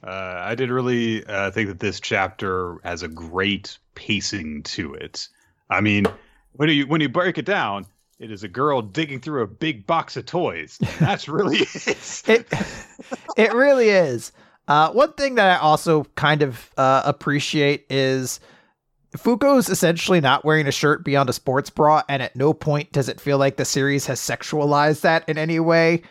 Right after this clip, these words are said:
Speaker 2: Like, she actually gets to just look cool doing all of her things, and I really, really enjoyed Andy's explanation of her power of, like, she gets to like them and then drives them to death. It's the cruelest ability and the kindest person. It's just a very eloquent way of describing it.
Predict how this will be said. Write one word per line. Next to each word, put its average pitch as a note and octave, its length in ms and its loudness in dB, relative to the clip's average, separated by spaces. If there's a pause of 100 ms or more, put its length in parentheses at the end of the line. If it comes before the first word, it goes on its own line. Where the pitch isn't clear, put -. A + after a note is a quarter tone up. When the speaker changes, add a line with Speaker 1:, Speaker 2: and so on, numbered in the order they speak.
(280)
Speaker 2:
Like, C#3 320 -2
she - 180 -6
actually D#3+ 360 2
gets C#3+ 240 -4
to G#3 180 -16
just - 300 -6
look - 240 -2
cool D3+ 400 0
doing C#3+ 260 -4
all C#3+ 220 6
of C#3+ 60 2
her D3+ 100 4
things, D3 280 -2
and C3+ 140 -2
I D3 240 2 (200)
really, A#3+ 360 -2
really F#3+ 460 2
enjoyed D#3+ 720 2 (260)
Andy's E3 440 0
explanation D3+ 640 -4
of B2+ 80 2
her B2 100 2
power B2+ 540 2
of, A#2+ 100 -4
like, A#2+ 320 0 (280)
she - 180 -6
gets C3 260 0
to G#3 60 4
like E3+ 260 4
them F3 320 2 (340)
and F#3+ 140 4
then F#3 80 6
drives D3+ 340 4
them F#3+ 140 -4
to F3 80 -6
death. G3 480 2
It's - 240 -6
the C#3 80 -4
cruelest E3 600 0
ability C#3 420 -2
and D3 100 -4
the D3+ 60 -2
kindest C#3+ 460 0
person. F#3 320 0
It's A#2+ 100 -10
just A#2+ 140 -8
a - 20 -4
very C3 400 0
eloquent C#3 400 -2
way C3 200 0
of B2+ 80 -4
describing C3+ 500 0
it. D2 120 -14